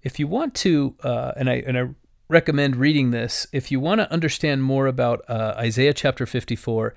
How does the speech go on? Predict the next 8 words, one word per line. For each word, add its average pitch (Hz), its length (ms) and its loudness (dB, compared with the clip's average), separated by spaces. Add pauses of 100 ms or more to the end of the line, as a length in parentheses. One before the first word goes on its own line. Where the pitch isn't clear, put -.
(480)
and, 131 560 0 (340)
uh, 113 560 -4 (320)
by 120 140 0
extension, 113 720 0
Third 117 260 -4
Nephi 113 280 0
chapter - 300 -6
twenty-two, 110 640 -6